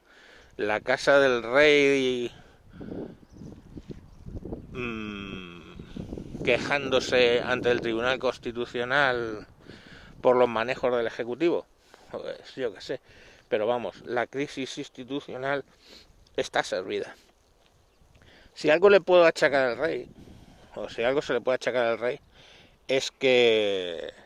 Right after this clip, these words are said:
bueno, sabiendo cómo son esta gentuza,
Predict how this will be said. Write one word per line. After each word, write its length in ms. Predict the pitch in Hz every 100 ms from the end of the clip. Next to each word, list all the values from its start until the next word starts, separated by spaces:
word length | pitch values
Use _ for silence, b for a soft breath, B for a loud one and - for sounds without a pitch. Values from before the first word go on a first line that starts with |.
| b b b b b _ _ _ _ b b b b b _
bueno, 420 | 120 127 139 120 -
sabiendo 520 | - 113 123 147 156
cómo 160 | 143
son 180 | 131 135
esta 220 | 131 -
gentuza, 560 | 117 123 117 160 120 113